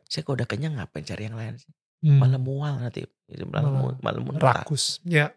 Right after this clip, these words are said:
Speaker 1: Ya
Speaker 2: ya.
Speaker 1: udah, saya nggak mau gitu. Jadi saya tuh kalau dipancing-pancing, saya tegas bilang, "Udah, nggak usah bahas sama saya deh." Kan kadang-kadang ada yang mancing-mancing, saya bilang, "Sorry, nggak," saya bilang.
Speaker 2: Hmm.
Speaker 1: "Ustadz, nggak ada niat, Ustadz, nambah lagi," nggak.
Speaker 2: Hmm.
Speaker 1: Saya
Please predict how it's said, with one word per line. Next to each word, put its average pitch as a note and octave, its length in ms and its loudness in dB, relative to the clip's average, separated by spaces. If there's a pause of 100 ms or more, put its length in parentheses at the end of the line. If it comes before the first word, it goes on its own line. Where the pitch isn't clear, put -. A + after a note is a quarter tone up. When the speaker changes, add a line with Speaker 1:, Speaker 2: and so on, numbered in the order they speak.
Speaker 1:
Ya E3+ 160 -4
Speaker 2:
ya. E3+ 80 -2
Speaker 1:
udah, F#3 80 0
saya G3 180 -4
nggak D3 220 -2
mau D#3 320 -2
gitu. - 320 -8 (600)
Jadi C#3+ 360 -4 (240)
saya D#3 240 -4
tuh F#3+ 180 -6
kalau A#2+ 220 2
dipancing-pancing, B2+ 880 -2
saya E3+ 160 -4
tegas A2 320 -4
bilang, G2 160 -8
"Udah, C3 160 -4
nggak G2 80 0
usah - 160 -8
bahas D#2 80 -4
sama D#2+ 160 -6
saya - 160 -8
deh." - 80 -20 (400)
Kan C3+ 160 -2
kadang-kadang G#2+ 480 0
ada F#2 160 0
yang E2+ 100 2
mancing-mancing, D2+ 680 -8
saya - 160 -16
bilang, - 160 -16 (260)
"Sorry, - 300 -8
nggak," - 240 -12 (240)
saya - 140 -20
bilang. - 160 -18 (260)
Speaker 2:
Hmm. C#3+ 400 6 (180)
Speaker 1:
"Ustadz, - 240 -4
nggak C2+ 160 -4
ada C2 120 -4
niat, C#2 220 -4
Ustadz, E2 260 -4
nambah C#2+ 200 -6
lagi," C#2 240 -6
nggak. - 180 -18 (800)
Speaker 2:
Hmm. C#3 380 6
Speaker 1:
Saya C3+ 280 -4